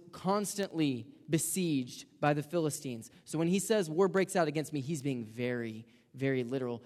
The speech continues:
At the end of this psalm, you're gonna hear him say, "Even though my father and my mother betray me," his father-in-law tried to kill him. For years, he is being very literal.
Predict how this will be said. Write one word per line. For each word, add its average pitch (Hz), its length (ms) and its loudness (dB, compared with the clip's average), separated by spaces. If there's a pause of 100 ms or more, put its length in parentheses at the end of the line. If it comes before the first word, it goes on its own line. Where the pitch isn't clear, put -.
(160)
At 139 100 -2
the 156 180 0
end 185 160 2
of 190 80 4
this 165 160 -2
psalm, 151 240 -2
you're 147 100 -2
gonna 151 120 -2
hear 156 180 -2
him 156 140 -2
say, 147 380 -2 (200)
"Even 175 220 2
though 185 140 4
my 165 160 4
father 196 500 4
and 180 220 0
my 165 140 2
mother 175 420 4
betray 160 640 -2
me," 131 320 -4 (440)
his - 240 -6
father-in-law 135 1000 0
tried 135 260 -6
to 147 140 -12
kill 170 260 -4
him. 120 380 -10 (1200)
For 156 220 4
years, 135 1000 0 (1300)
he 123 160 -8
is 113 80 -8
being 120 260 -8
very 107 420 -12
literal. 104 520 -20